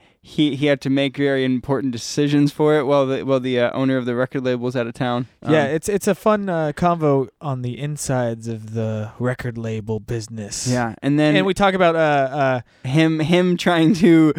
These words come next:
Speaker 1: get our band on Fueled <laughs> by Ramen and us not doing it.
Speaker 2: Yep.
Speaker 1: Um, so there's some, there's some good talk about, about that and kinda what our headspace was at the time with, <laughs> with all that. So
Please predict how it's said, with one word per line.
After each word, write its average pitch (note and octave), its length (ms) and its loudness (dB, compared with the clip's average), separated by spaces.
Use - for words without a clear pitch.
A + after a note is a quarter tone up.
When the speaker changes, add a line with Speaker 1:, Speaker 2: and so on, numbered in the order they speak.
Speaker 1:
get D3+ 180 4
our D#3 200 4
band D3 400 0
on C#3 320 0
Fueled D3+ 440 0
<laughs> E3+ 140 -2
by E3 60 2
Ramen D3 520 2
and C3+ 140 -2
us C3+ 180 -4
not C3 300 -2
doing B2 300 -2
it. - 180 -14
Speaker 2:
Yep. D#3+ 300 2
Speaker 1:
Um, A#2 420 -4
so - 160 -2
there's C#3 240 0
some, C3+ 200 0
there's C3+ 180 -2
some C3+ 160 0
good C3 240 -2
talk B2 280 -4
about, A#2+ 240 -4
about A#2+ 220 -4
that A#2 200 -2
and A#2 280 -4
kinda B2 240 -2
what B2 180 2
our A#2 260 2
headspace B2 600 -4
was B2+ 300 0
at A#2+ 160 0
the B2 140 -8
time A#2 240 -4
with, B2+ 200 -8
<laughs> - 100 -6
with C#3+ 220 -4
all C3 160 -4
that. A#2 280 -8
So A#2 220 -6